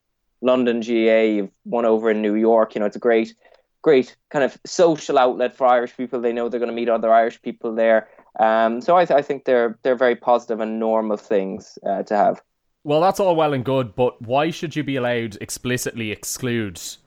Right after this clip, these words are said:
Speaker 2: people who don't belong to the group? So you gave the example that the London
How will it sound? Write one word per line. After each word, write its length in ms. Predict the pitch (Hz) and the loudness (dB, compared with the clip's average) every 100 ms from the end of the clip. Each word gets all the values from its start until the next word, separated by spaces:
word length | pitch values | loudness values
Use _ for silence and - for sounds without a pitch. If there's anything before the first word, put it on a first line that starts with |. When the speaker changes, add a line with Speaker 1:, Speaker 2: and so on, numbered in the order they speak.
| _ _ - | _ _ -8
Speaker 2:
people 280 | 127 117 | -6 -6
who 100 | 113 | -8
don't 280 | 104 110 104 | -4 -4 -4
belong 280 | 107 98 98 | -6 -6 -8
to 80 | 101 | -12
the 80 | 101 | -12
group? 260 | 98 90 | -12 -6
So 120 | - | 0
you 140 | 151 151 | 0 0
gave 340 | 127 180 160 | -2 -2 0
the 100 | 135 | -2
example 320 | 110 120 120 | 0 0 0
that 320 | 113 104 - - | -2 -6 -6 -6
the 80 | |
London 480 | 113 117 113 107 92 | -4 -2 -2 -6 -8